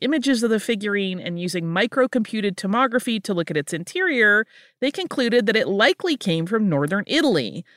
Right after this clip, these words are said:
although there's similar material that doesn't quite match up as well in parts of Ukraine. Their findings suggest that the Venus, or the material it was carved from,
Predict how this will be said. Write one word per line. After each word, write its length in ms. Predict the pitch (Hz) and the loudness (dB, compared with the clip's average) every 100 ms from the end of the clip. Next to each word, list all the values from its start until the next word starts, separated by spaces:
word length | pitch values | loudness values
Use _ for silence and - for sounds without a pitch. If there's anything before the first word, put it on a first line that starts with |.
| _ _ | _ _
although 320 | 202 226 240 | 2 4 4
there's 300 | 220 233 247 | 6 4 4
similar 480 | - - 480 427 330 | 0 0 2 4 4
material 500 | 262 - 247 233 220 | 2 2 2 2 2
that 140 | 214 208 | 0 2
doesn't 320 | 349 381 - - | 2 0 -6 -6
quite 560 | - 240 262 403 - | 0 4 4 2 0
match 320 | 220 220 240 | 0 2 4
up 160 | 202 190 | 2 2
as 180 | 208 190 | 2 4
well 240 | 160 156 | 6 6
in 180 | 156 190 | 4 0
parts 300 | - 143 - | -2 -4 -4
of 80 | 151 | -6
Ukraine. 800 | 165 - 233 214 139 101 139 196 _ _ _ _ - | -6 0 0 2 -2 -8 -14 -16 _ _ _ _ 0
Their 160 | 240 302 | 2 2
findings 640 | 359 381 392 220 180 226 | 2 2 4 2 2 0
suggest 520 | - 247 196 185 180 | -2 -2 2 2 2
that 120 | 220 185 | -2 0
the 120 | 190 | 0
Venus, 520 | 185 196 147 190 - - | 0 0 0 -2 -4 0
or 160 | 220 | 2
the 80 | 247 | 2
material 540 | 233 202 262 254 233 | 0 0 2 4 4
it 80 | 202 | 2
was 140 | 180 - | 0 -4
carved 380 | - 339 330 | 0 2 2
from, 440 | - 196 165 156 | 0 2 2 2